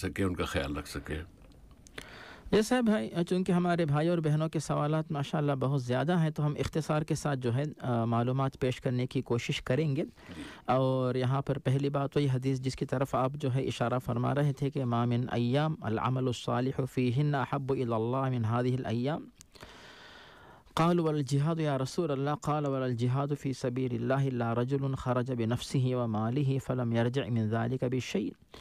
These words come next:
Speaker 2: तो ये तो रिवायत अबू दाऊद तिरमिज़ी में इब्न अब्बास से मरवी है।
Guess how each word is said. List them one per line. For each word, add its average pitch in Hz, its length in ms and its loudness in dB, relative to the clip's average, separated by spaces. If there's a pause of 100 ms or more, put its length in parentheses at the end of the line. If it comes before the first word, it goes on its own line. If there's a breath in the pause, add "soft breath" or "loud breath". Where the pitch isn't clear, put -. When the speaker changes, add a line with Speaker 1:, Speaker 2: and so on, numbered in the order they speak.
(420 loud breath)
Speaker 2:
तो 139 140 4
ये 143 220 2
तो 170 140 0
रिवायत 147 400 0
अबू 135 180 2
दाऊद 131 300 0
तिरमिज़ी 127 480 2
में 156 160 0
इब्न 123 240 -4
अब्बास 123 320 0
से 117 140 -4
मरवी 120 320 0
है। 175 100 2